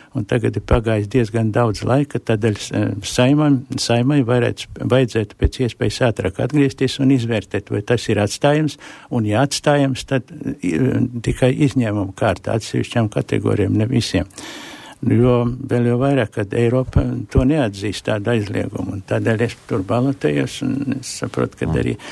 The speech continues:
Speaker 1: kad tur es būšu piecus gadus nostrādājis, tad uz nākošo piec-, eh, piec gadi būs tie paši noteikumi Eiropā.
Speaker 2: Jūs minējāt, ka jūs negribat atšķelties, bet kā ar to otru pusi, ar, eh, Urbanoviču kungu,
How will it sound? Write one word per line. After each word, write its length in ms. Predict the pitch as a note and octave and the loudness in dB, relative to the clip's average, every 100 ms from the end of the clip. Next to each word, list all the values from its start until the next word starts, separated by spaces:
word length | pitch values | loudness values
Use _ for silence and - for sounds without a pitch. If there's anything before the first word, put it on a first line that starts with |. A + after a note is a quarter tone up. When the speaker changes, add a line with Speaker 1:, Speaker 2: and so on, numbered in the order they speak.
| - - - - | -14 -14 -16 -12
Speaker 1:
kad 120 | - G2+ | -10 -6
tur 140 | - A2 | 0 0
es 100 | F#2+ | 0
būšu 280 | F2+ - - | -2 -4 -2
piecus 300 | A#2 - - | -2 -2 -2
gadus 320 | B2+ G#2+ - | 0 0 -2
nostrādājis, 720 | - C3 - C3+ B2+ B2+ - | 0 0 0 0 0 -2 -4
tad 240 | - A#2+ G#2+ | -4 -4 -4
uz 220 | A#2 G2+ | -6 0
nākošo 480 | A2 G#2+ - - B2 | 0 0 -2 -2 -4
piec-, 320 | - C3 A#2 - | 0 -2 -2 -8
eh, 260 | B2 B2 | -4 -4
piec 320 | A#2 C3 B2+ A#2 | -2 -2 -2 0
gadi 840 | A#2 A#2 G#2+ A#2+ A#2+ A#2+ - B2 A#2+ - - A#2 | -2 -2 0 0 0 0 -2 -2 -4 -8 -8 -2
būs 180 | A#2 - | 0 0
tie 100 | G2 | 0
paši 340 | - - C3 | 0 0 0
noteikumi 560 | A2+ - G2+ - G2 G#2+ | 0 -2 -6 -4 -4 -4
Eiropā. 380 | G#2+ - B2+ - - - - - - | -6 -12 -16 -18 -16 -14 -14 -8 2
Speaker 2:
Jūs 280 | D3 D#3 D#3 | 2 4 2
minējāt, 320 | D3+ C3 A#2+ | 4 2 2
ka 100 | C3+ | 2
jūs 300 | B2 C3 C3 | 2 2 2
negribat 500 | D3 C3 G2 E2+ D2+ | 2 2 2 -2 0
atšķelties, 720 | F2 F#2+ - D#2+ A#1+ B1 C2+ - | -2 -2 -2 -2 -2 -4 -4 -4
bet 160 | - | -2
kā 160 | - C#3+ | 2 0
ar 60 | |
to 100 | C#3 | 2
otru 260 | E3+ F#3+ G2 | 0 0 -2
pusi, 460 | D#2 D#2 - C#2+ C2+ | 0 -2 0 0 2
ar, 140 | D2 | 2
eh, 240 | D2+ C#2+ C2+ | 0 0 0
Urbanoviču 600 | E2 G2 G2 C#3 G#2 - | 0 2 2 2 0 0
kungu, 200 | E2 | 0